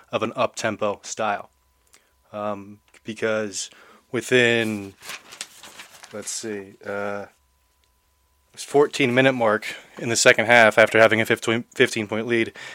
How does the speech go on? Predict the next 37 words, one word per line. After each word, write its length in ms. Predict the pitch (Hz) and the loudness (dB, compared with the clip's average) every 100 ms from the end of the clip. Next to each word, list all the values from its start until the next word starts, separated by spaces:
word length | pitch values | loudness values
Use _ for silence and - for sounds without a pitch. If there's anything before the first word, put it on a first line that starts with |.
| - | -12
it 60 | 113 | -6
was 180 | 110 - | -4 2
tied 300 | 117 113 - | 6 6 4
fifty-one 420 | 117 - 110 110 | -6 -4 -2 -2
to 60 | |
fifty-one. 480 | 104 107 107 101 92 | -4 -6 -8 -8 -10
And 80 | 110 | -8
it 20 | 110 | -2
might 120 | 127 | 0
have 60 | 120 | 0
been 120 | 113 | -2
tied 380 | 120 113 107 - - - _ _ - | 2 2 2 -2 -20 -20 _ _ -10
slightly 320 | - 135 127 | -2 -2 -2
before 300 | 113 139 135 | -4 0 2
then, 160 | 131 | 2
but 140 | 120 113 | 4 2
I 40 | |
know 220 | 113 123 | 4 2
for 140 | 117 117 | 2 -2
a 40 | |
fact 300 | - 127 113 | 2 2 2
at 100 | 123 | -2
fourteen 380 | - 135 - 123 | -2 -4 -2 -4
minutes, 380 | 120 113 - - - - - | -2 -2 -6 -8 -16 -20 -16
it 60 | - | -6
was 180 | 113 - | -4 -2
fifty-one 460 | 143 - 131 123 | -6 -6 -8 -6
to 60 | 117 | -6
fifty-one. 500 | - 110 107 104 92 | -8 -8 -8 -8 -10
So 160 | - 110 | -10 -6
a 60 | |
fifteen 320 | 135 139 139 | -4 -4 -6
point 180 | 117 131 | -6 -8
lead 140 | 127 113 | -6 -8
evaporated 640 | 107 127 127 123 117 110 | -2 0 0 -2 -6 -6
within 260 | 113 110 107 | -6 -6 -4
sixteen, 600 | - 123 - 120 110 | -2 -4 -4 -4 -6